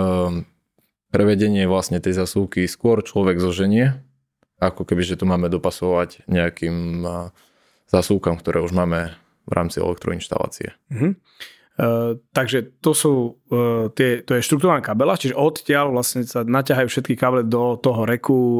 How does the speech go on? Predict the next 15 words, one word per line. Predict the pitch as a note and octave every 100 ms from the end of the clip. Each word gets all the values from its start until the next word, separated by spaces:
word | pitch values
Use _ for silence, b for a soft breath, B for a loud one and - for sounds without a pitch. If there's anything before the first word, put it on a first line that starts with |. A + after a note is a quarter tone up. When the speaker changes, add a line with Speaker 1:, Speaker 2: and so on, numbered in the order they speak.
| A#2
Speaker 2:
do | A2+ A2
tej | A#2+
skrine | A2+ - B2 B2
v | A#2
tej | - A2+
technickej | A#2 B2 -
miestnosti. | A2+ A2 A#2+ A#2
Toto | D3 G#3
sa | -
robí | D#3+ E3+ C#3+ C#3 C3 B2
kedy? | B2 F#2 - _ _ _ _ _ _ _ _ _
Speaker 1:
Toto | F3+ F3
sa | F#3 C#3
robí | C#3+ C#3 B2+ A#2 A2 G#2
kolo | - A2